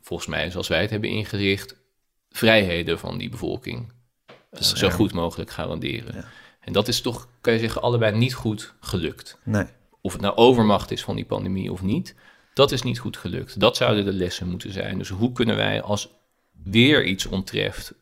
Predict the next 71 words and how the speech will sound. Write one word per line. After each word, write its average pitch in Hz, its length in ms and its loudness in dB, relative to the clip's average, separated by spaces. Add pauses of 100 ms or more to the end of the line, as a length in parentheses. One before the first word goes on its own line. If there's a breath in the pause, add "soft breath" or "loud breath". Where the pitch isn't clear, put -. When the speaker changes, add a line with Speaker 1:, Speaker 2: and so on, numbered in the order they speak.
(180)
Speaker 1:
ons 101 160 -4
treft, 87 360 -2
of 98 100 -10
dat 98 120 -2
nou 98 100 0
een 95 80 -4
virus 113 360 2
is - 160 -8
of 95 80 -8
iets 92 140 -4
anders, 156 520 0 (520 soft breath)
hoe 107 120 -4
kunnen 107 200 2
we 95 60 2
de 95 60 2
bevolking 123 460 2
beter 110 280 0
beschermen? 101 520 2
Hoe 98 100 -2
kunnen 95 220 -2
we 92 60 -2
die 95 100 0
vrijheden 90 520 2
beter - 280 -8
beschermen? - 440 -12 (120)
Speaker 2:
Ja, 98 280 0 (320 soft breath)
en 117 140 -2
hoe 110 100 2
kunnen 113 200 6
we 107 60 2
gewoon 107 160 4
adequaat 107 420 4
op 107 100 -6
een 107 60 -10
crisis 135 360 -4
reageren? 90 680 -4 (100)
Speaker 1:
Ja, 175 160 6
maar 117 140 6
dat 135 160 6
is 135 160 2
Speaker 2:
Dat 104 140 -6
hoort - 20 -6 (220)
Speaker 1:
uiteindelijk, 131 260 10
Speaker 2:
daarbij. 104 380 10
Speaker 1:
dat 131 100 10
Speaker 2:
Ja, 117 100 10
Speaker 1:
is 113 60 8
met 131 160 8
Speaker 2:
dat, 156 120 8
Speaker 1:
dat 123 100 2
doel. 131 160 6
Speaker 2:
ja, 110 280 6
dat 110 160 4
is 107 80 4
met 110 160 8
dat 104 100 8
Speaker 1:
Ja. - 140 6
Speaker 2:
doel. 98 240 2 (460 soft breath)
Speaker 1:
Ja. 135 140 -2
Speaker 2:
Ja. 113 280 8
Speaker 1:
Want 135 140 8
je 120 60 2
kunt 123 160 4
dus 123 200 0
ook, 123 340 6
eh, - 380 -14
om, 110 200 0
om, 104 320 2
om, 98 280 0
om 101 200 -2
die, 101 260 0